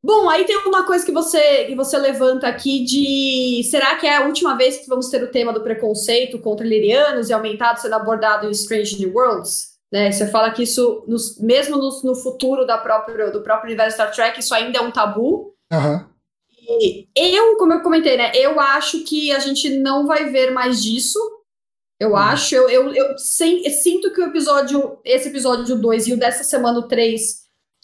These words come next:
Speaker 1: foi meio que pra encer-, é, tipo, encerrar esse assunto pros personagens, assim, poder deixar isso um pouco pra trás. Mas não sei.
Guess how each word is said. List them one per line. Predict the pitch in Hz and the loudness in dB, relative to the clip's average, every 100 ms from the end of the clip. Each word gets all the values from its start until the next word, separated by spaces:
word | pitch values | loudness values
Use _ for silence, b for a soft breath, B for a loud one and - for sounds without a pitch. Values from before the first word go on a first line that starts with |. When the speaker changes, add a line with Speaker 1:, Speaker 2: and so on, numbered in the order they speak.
| _ | _
Speaker 1:
foi | - 277 302 | -2 0 2
meio | 285 294 294 | 2 0 -2
que | |
pra | - 277 247 247 247 233 220 208 - - - _ _ _ _ | -4 -2 0 2 2 2 0 0 -4 -6 -18 _ _ _ _
encer-, | 254 262 - 294 262 247 240 | -2 0 2 2 2 0 -4
é, | 233 | -6
tipo, | - 247 226 - - | -8 -8 -8 -12 -8
encerrar | 240 - 285 240 247 311 | -4 0 0 0 2 2
esse | 349 302 | 2 0
assunto | 294 277 320 339 269 | 0 0 0 0 -6
pros | 254 | -6
personagens, | 262 254 240 214 254 349 262 | -4 -2 -2 0 0 0 -2
assim, | 226 226 254 339 440 - _ | -2 -2 -2 -2 -4 -12 _
poder | 233 233 | -2 2
deixar | 240 247 233 | 2 0 -2
isso | 226 247 | 0 -2
um | |
pouco | 226 226 | -2 -4
pra | 247 220 | -2 -2
trás. | - 208 226 427 440 - - - _ _ _ _ _ _ _ _ _ | 0 0 2 0 -2 -6 -6 -14 _ _ _ _ _ _ _ _ _
Mas | 247 311 330 | -2 0 0
não | 415 | 0
sei. | 302 196 180 | 0 -2 -4